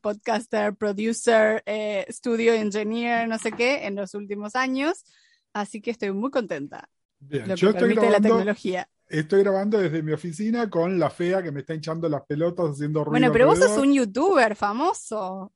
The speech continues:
Speaker 2: Uy, claro, bueno, pero no importa. <laughs> El, el, el, la gente que escucha el podcast no tiene por qué ver YouTube y saber estas cosas.
Speaker 1: Bueno, pero digo que, bueno, les cuento. A ver, si no lo siguen a Gus en YouTube, eh, Gus tiene un canal de YouTube, eh, muy bueno y muy popular.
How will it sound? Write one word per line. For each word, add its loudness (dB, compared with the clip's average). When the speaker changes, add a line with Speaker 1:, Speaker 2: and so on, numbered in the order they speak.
Speaker 2:
Uy, -12
claro, 0
bueno, 0
pero -10
no -8
importa. -2
<laughs> -4
El, 4
el, -6
el, -2
la -2
gente 2
que 2
escucha 0
el -2
podcast -2
no -6
tiene -4
por -12
qué -8
ver -6
YouTube -2
y -8
saber -2
estas -2
cosas. 2
Speaker 1:
Bueno, 4
pero 2
digo 0
que, -6
bueno, -2
les -8
cuento. 2
A 0
ver, -2
si -6
no -2
lo 0
siguen -4
a -2
Gus -6
en -4
YouTube, -4
eh, -2
Gus -8
tiene -2
un 0
canal -2
de -2
YouTube, -4
eh, -6
muy -2
bueno -2
y -2
muy -2
popular. -4